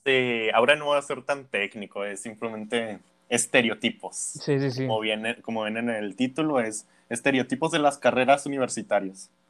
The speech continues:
Speaker 2: De las carreras, güey, simón, este, porque la vez pasada fue cuando lo hicimos con Ariel, güey,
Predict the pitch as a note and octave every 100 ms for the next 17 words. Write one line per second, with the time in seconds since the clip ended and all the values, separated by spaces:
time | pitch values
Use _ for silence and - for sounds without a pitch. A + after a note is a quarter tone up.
0 | _ - C#3 C#3 - D#3 C#3+ D3+ D3+ C#3+
1 | C3 B2+ C3 C3 C#3+ F3+ D#3 C#3 C#3 C3+
2 | D#3+ E3 D#3 D#3 D#3 D#3 D3+ D#3 D#3 D3+
3 | - E3 F#3 F#3 F#3 F#3+ F#3 E3 D#3+ D#3
4 | E3+ - - E3 F#3+ F#3+ D3 C#3 D#3+ F#3
5 | G#3+ C4+